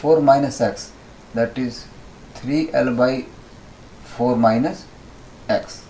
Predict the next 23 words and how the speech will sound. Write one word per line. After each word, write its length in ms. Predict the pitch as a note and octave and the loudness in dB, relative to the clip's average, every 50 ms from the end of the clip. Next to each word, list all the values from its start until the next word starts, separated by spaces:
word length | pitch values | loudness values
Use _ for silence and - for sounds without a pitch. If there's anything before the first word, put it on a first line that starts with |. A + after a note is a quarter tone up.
| - - - | -20 -14 -12
ठीक 160 | F3 D#3 - | -12 -12 -10
है। 100 | - - - - - - - - - - - - - - - - | -12 -14 -16 -18 -20 -20 -20 -20 -20 -20 -20 -20 -20 -20 -20 -18
So 200 | - - - C3+ | -14 -10 -8 -6
the 160 | A2+ B2+ B2+ - - | -4 -4 -4 -2 -2
volume 240 | C3+ C3+ D3 D#3+ D#3 | 0 2 4 4 4
will 160 | D#3 D#3 D3 | 4 4 2
be 140 | D3+ E3+ E3+ D#3+ - - - - - - - - - - - - - - - - - - - - - - - - - - - - - | 0 -2 -4 -6 -10 -14 -18 -20 -20 -20 -20 -20 -20 -20 -20 -20 -20 -20 -20 -20 -20 -20 -20 -20 -20 -20 -20 -20 -20 -20 -16 -10 -4
A 180 | C#3 C#3+ D3 D3 | 0 2 2 4
into 320 | D3 C#3+ C#3+ - C#3+ A#2 G#2 G#2 G#2 - - - - - - - - - - - - - - - - - - | 2 2 0 -2 -4 -4 -4 -6 -8 -10 -14 -18 -20 -20 -20 -20 -20 -20 -20 -20 -20 -20 -20 -20 -20 -20 -14
three 280 | - C3+ B2+ C3+ C#3+ - - | -8 -6 -4 -4 -4 -4 -4
L 160 | B2+ B2 A#2+ | -4 -4 0
by 300 | A2 A#2+ B2+ C#3+ C#3+ D3+ - - - - - - - - - - - | 2 2 2 2 0 -4 -8 -14 -20 -20 -20 -20 -20 -20 -20 -20 -18
four 280 | - - A#2+ A#2 A#2 | -10 -4 -2 -2 0
minus 420 | G#2+ A2 G#2+ G#2+ G2+ G2+ G2 - - | 2 2 2 2 2 -2 -4 -2 0
X 260 | C#3 D#3 D#3+ - - - - - - - - - - - - - - - - - - - - - - - - - - - - - - - - | 0 0 0 -4 -10 -16 -18 -20 -20 -20 -20 -20 -20 -20 -20 -20 -20 -20 -20 -20 -20 -20 -20 -20 -20 -20 -20 -20 -20 -20 -20 -20 -20 -12 -8
and 160 | B2 A2+ A2+ | -6 -6 -4
this 200 | A2 A#2 - - | -4 -6 -6 -6
is 220 | B2+ B2 A#2 - - - - - - - - - - - | -6 -6 -6 -8 -12 -18 -20 -20 -20 -20 -20 -20 -14 -8
equal 420 | - B2+ A2+ - - D3+ D3+ D3+ - | -8 -8 -6 -2 0 0 0 0 -2
to 160 | B2 G2 F#2+ F#2+ G2+ A2+ - - - - - - - - - - - - - - - - - - - - - - - - - - - - - - - - - - - - - - - - - - - - - - - - - | -6 -8 -8 -10 -12 -16 -18 -18 -20 -20 -20 -20 -20 -20 -20 -20 -20 -20 -20 -20 -20 -20 -20 -20 -20 -20 -20 -20 -20 -20 -20 -20 -20 -20 -20 -20 -20 -20 -20 -20 -20 -20 -20 -20 -20 -20 -20 -20 -20 -20 -20 -20 -6 0 2
एनआरटी, 440 | B2 A#2+ A2 G#2 G2 - - G#2+ G2+ - - - - - - - | 4 6 6 4 4 0 -6 -12 -12 -14 -16 -20 -20 -20 -12 -6
ठीक 180 | - D#3+ - - | -6 -4 -4 -4
है। 120 | - - | -6 -6